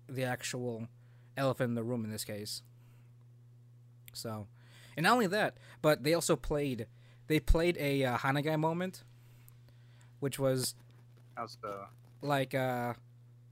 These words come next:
Speaker 1: essentially having Hachiman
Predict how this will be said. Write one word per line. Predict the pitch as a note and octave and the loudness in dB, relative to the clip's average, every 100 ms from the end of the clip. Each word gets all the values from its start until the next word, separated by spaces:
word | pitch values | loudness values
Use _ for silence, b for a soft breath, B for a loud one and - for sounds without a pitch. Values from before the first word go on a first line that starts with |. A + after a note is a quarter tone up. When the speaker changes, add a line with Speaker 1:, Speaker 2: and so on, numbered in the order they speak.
| - - - - - - - - - | -20 -20 -20 -20 -20 -20 -20 -14 -4
Speaker 1:
essentially | C3+ F3+ F3+ | 0 0 0
having | - D3 C#3+ D3 C#3+ C3+ | 0 0 2 0 0 -2
Hachiman | - C#3 C#3 C#3 C3 C3+ | -4 -4 -2 0 0 -2